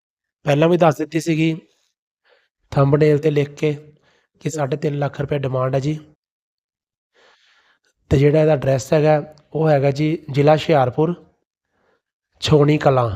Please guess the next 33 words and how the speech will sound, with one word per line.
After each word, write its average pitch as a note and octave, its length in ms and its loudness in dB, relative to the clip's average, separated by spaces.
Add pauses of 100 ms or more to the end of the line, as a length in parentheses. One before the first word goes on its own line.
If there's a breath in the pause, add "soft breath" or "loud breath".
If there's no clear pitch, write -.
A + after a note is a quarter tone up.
(1000)
ਚੰਡੀਗੜ੍ਹ E3 440 2
ਬਾਈਪਾਸ D#3 460 0
ਤੋਂ - 160 -2
ਜਿਹੜਾ D#3 140 0
ਛਾਉਣੀ D3+ 320 -2
ਕਲਾਂ D3+ 160 0
ਰਸਤਾ D3 260 -2
ਜਾਂਦਾ C3+ 320 -6
ਹੈ, D#3+ 60 -10 (680 soft breath)
ਇਹ D3+ 100 -4
ਉੱਧਰ D3 260 -2
ਪਿਆ C#3+ 200 0
ਜੀ C3+ 100 -4
ਪਲਾਟ। C3+ 380 -2 (460)
ਸਾਡੇ D3+ 340 0
ਕਾਫੀ D#3+ 280 2
ਵੀਰਾਂ D3+ 320 2
ਤੇ D#3+ 100 -4
ਭੈਣਾਂ D3 220 -2
ਨੇ D#3+ 80 0
ਕੁਮੈਂਟ C#3+ 400 -4
ਵਿੱਚ D3+ 320 -2 (680 soft breath)
ਜ਼ਿਲ੍ਹਾ D3+ 240 2
ਹੁਸ਼ਿਆਰਪੁਰ D3+ 580 0
ਤੋਂ D3 180 -2
ਕੋਈ D3+ 100 2
ਪਲਾਟ C#3 320 0
ਦੀ C#3+ 80 -6
ਵੀਡੀਓ C#3+ 220 -2
ਲਿਆਉਣ D3 220 -2
ਨੂੰ C3 100 -4
ਕਿਹਾ C3+ 220 -2
ਸੀਗਾ, D3+ 280 -4